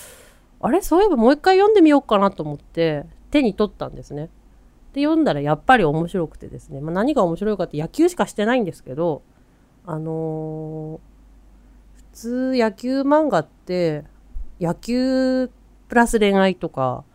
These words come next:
その本当に剛速球をな-、ずっと投げ続ける選手が出てくるとかだと思うんですけど、ドカベンって割とそうじゃない人が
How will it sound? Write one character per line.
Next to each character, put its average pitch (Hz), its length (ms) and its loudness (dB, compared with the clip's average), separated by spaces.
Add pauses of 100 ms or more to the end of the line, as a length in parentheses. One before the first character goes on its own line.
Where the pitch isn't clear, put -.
(520)
そ 175 80 -10
の 151 120 -6
本 190 200 -2
当 233 100 0
に 247 100 2
剛 214 240 2
速 262 240 0
球 190 180 -6
を 147 200 -4
な-、 156 160 -6 (100)
ず 170 100 -6
っ - 40 -4
と 214 140 -4
投 185 140 4
げ 214 100 2
続 247 240 -4
け 277 140 -2
る 214 80 -2
選 190 240 -2
手 160 100 -10
が 143 100 -6
出 170 100 -4
て 165 120 -6
く - 140 -14
る 143 120 -12
と 151 120 -12
か 143 220 -8
だ 139 100 -10
と 156 100 -8
思 156 160 -6
う 151 40 -6
ん - 20 -12
で 143 100 -12
す - 100 -20
け 143 100 -16
ど、 143 220 -8 (420)
ド 208 80 -12
カ 285 160 -2
ベ 349 120 0
ン 359 60 0
っ - 20 -2
て 349 160 -4
割 294 220 2
と 285 100 -14
そ 370 180 0
う 320 40 2
じ 262 60 0
ゃ 208 40 2
な 185 200 0
い 185 40 -2
人 151 200 -8
が 156 320 -4